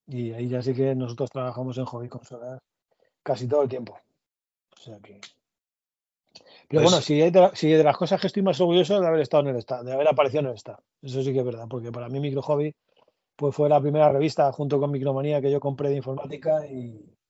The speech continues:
Speaker 1: y bueno, pues acabar estando allí, pues, fue un, <clears throat> un privilegio, vamos.
Speaker 2: Joder. Hostia, lo que pasa es que, claro, menos mal que tenías la, la Hobby Consolas, ¿no? Porque que te chapen, eh, la Micro Hobby
Speaker 1: <laughs>
Speaker 2: cuando acabas de llegar, dices, "Hostia, qué bajón", ¿no?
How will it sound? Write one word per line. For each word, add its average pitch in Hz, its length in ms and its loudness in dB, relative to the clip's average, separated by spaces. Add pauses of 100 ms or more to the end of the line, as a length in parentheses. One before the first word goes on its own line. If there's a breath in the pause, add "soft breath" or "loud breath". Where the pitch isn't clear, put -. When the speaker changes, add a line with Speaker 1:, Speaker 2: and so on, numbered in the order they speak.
(480)
Speaker 1:
y 113 100 -16
bueno, 120 280 -8
pues 101 180 -20 (400)
acabar 120 380 -4
estando 139 300 -2
allí, 135 200 -2
pues, 135 200 -6
fue 147 140 -8
un, 110 360 -12 (160)
<clears throat> - 380 -2
un 151 100 -2
privilegio, 139 480 0
vamos. - 340 -14 (1600)
Speaker 2:
Joder. 95 220 -8 (220)
Hostia, 117 220 2
lo 101 120 2
que 98 60 -2
pasa 113 140 4
es 123 60 2
que, 131 60 2
claro, 123 300 4
menos 120 260 0
mal 135 100 6
que 143 80 4
tenías 139 360 4
la, 98 240 -2
la 98 140 -2
Hobby 107 200 -2
Consolas, 107 420 2
¿no? 131 100 2
Porque 120 220 2
que 92 100 -4
te 92 140 -6
chapen, 120 680 0 (360 soft breath)
eh, 113 380 6
la 113 140 6
Micro 113 220 4
Hobby 139 240 8
Speaker 1:
<laughs> - 0 -
Speaker 2:
cuando 104 220 0
acabas 120 320 4
de 135 120 6
llegar, 127 300 6
dices, 107 580 0
"Hostia, 117 260 -6
qué 104 80 -4
bajón", 120 400 -2
¿no? 143 200 -4